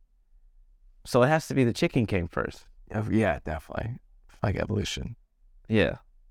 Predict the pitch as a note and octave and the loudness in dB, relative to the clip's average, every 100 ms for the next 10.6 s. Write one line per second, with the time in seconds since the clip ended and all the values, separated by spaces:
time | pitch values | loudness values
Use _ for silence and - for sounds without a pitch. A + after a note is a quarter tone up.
0 | - - - A#2+ G#2 F#2+ F2+ - E2+ - | -20 -20 -2 2 4 2 0 -4 -6 -10
1 | - _ - - - - _ _ _ - | -20 _ -20 -20 -20 -20 _ _ _ -6
2 | - A#2 A#2 A2+ G#2+ A2 - G#2 F#2 - | 0 6 8 8 6 2 4 4 2 -2
3 | G2+ - E2+ E2+ F2+ - - D#2+ - - | -2 -2 -2 0 -2 -6 0 2 0 -6
4 | - G2+ G2+ F#2+ F2+ - _ - _ - | -2 2 4 2 2 -2 _ -20 _ -20
5 | _ - - - _ - - - - - | _ -20 -20 -20 _ -20 -20 -20 -20 -4
6 | B2+ D#3 D3+ A#2+ C3 C#3+ - D3+ C#3+ B2+ | 0 4 6 6 2 0 0 2 4 6
7 | A#2 A2+ A#2+ A#2 A#2 A2 G#2+ G#2+ G2+ G2+ | 6 4 4 6 6 6 4 2 2 6
8 | B2 A2+ F2 F#2 G2 C3 A2+ F2+ F#2+ G#2 | 6 6 2 -2 0 2 2 0 -2 0
9 | F#2+ G2+ - F#2+ F2+ D2 F2+ - - _ | 0 0 0 -4 -2 -4 -4 -8 -18 _
10 | _ - A#2 A2+ G2 | _ -2 2 4 2